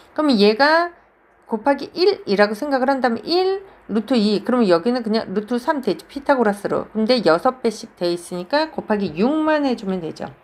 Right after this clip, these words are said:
됐지? 자, 그랬을 때 코사인 X 끼고 돌아. 그죠? 그러면 여기는 어떻게 돼? 이렇게 들어가고 요렇게 들어가지?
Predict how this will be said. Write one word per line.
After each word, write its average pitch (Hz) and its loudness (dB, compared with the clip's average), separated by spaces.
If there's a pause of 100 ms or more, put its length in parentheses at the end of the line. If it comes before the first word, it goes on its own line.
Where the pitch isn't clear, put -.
(160)
됐지? 240 -4 (380)
자, 208 4
그랬을 269 2
때 233 4 (260)
코사인 415 2
X 170 -4
끼고 349 2
돌아. 311 4 (140)
그죠? 151 -4 (420)
그러면 262 2
여기는 196 2
어떻게 202 -2
돼? 208 -6
이렇게 240 -2
들어가고 202 0
요렇게 233 0
들어가지? 185 0